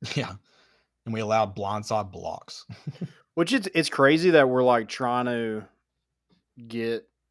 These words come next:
Speaker 2: you know, less injuries, but I just feel like we get more and more injuries <laughs> every year. Especially in the N F L, it's like, "Oh, this guy's out, this guy's out, this guy's out, this guy's out."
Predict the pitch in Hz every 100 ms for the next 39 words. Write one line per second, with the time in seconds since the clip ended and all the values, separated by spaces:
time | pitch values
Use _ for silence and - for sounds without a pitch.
0 | _ 123 107 95 92 _ _ _ _ _
1 | _ _ - _ _ _ 127 113 107 104
2 | 107 120 135 131 - - - 139 135 147
3 | 147 165 143 131 123 120 113 117 113 104
4 | 95 104 104 104 95 - 160 - - -
5 | 190 - _ _ _ - - - - 165
6 | 143 202 214 175 143 147 131 139 139 127
7 | 131 139 151 160 - 135 123 117 117 117
8 | 123 143 151 135 127 135 127 120 - 120
9 | 113 113 104 92 - 82 80 62 -